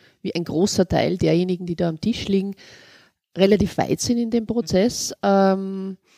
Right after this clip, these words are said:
da ist dann die Gefahr, dass man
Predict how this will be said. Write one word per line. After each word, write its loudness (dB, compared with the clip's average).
da -2
ist -2
dann 2
die 0
Gefahr, 0
dass 0
man -2